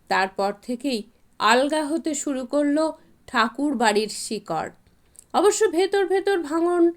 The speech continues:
চলছিলই। রবীন্দ্রনাথদের ছিল ছ নম্বর বাড়ি, আর অবনীন্দ্রনাথদের পাঁচ নম্বর।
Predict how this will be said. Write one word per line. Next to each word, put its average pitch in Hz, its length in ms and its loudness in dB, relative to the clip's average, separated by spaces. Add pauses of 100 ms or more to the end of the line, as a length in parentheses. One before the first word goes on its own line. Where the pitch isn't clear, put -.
(220)
চলছিলই। 190 640 -2 (520)
রবীন্দ্রনাথদের 311 1000 -2
ছিল 277 380 -2 (280)
ছ - 140 -12
নম্বর 185 460 -2
বাড়ি, 180 360 -4 (440)
আর 208 220 6 (280)
অবনীন্দ্রনাথদের 302 1200 0 (300)
পাঁচ 226 460 -2
নম্বর। 175 360 -4